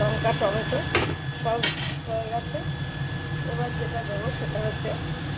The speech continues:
হলুদ গুঁড়ো, ধনে জিরের গুঁড়ো, নুন, এখনও নুন দিইনি, তাহলে জল ছেড়ে যেত। আর দেবো চিনি, লঙ্কা তো দেবো না, কেন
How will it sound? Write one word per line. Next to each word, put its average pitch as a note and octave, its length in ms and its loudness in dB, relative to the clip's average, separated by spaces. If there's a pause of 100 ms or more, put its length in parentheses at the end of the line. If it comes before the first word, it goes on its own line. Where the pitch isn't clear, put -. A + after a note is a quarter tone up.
(1000)
হলুদ B3 320 2 (100)
গুঁড়ো, B3+ 220 4 (2000)
ধনে A3+ 240 2 (100)
জিরের A#3 420 2
গুঁড়ো, - 280 2 (2500)
নুন, A3 300 4 (1160)
এখনও C4+ 380 4
নুন B3+ 140 6 (120)
দিইনি, B3 260 2 (120)
তাহলে G#3+ 280 4
জল G3+ 160 8 (100)
ছেড়ে A3 240 2
যেত। - 180 0 (880)
আর F#3+ 100 2 (100)
দেবো G3+ 240 2 (380)
চিনি, C#3+ 300 2 (340)
লঙ্কা G#3+ 360 2
তো C4 60 4 (100)
দেবো G#3+ 280 4
না, - 80 8 (460)
কেন F3+ 200 0